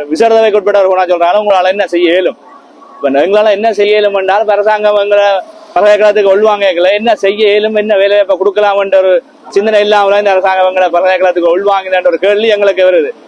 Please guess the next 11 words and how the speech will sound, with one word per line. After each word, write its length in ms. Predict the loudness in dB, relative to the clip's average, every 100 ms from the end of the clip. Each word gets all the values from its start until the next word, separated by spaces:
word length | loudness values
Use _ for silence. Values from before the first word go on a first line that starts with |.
| -10
இப்ப 200 | -2 0
நாங்கள் 400 | 0 0 0 0
வாழ்க்கையில 680 | 0 0 0 -2 0 0 0
தொடர்ந்து 360 | -2 0 0 0
போராடி 260 | 0 0
கொண்டிருக்க 300 | -2 -2 -2
வேண்டிய 200 | -2 -2
சூழ்நிலை 400 | 0 0 0 0
தானே 160 | 0 0
இருக்குது. 360 | -2 -2 -2 -4 _ -14
இப்ப 140 | -4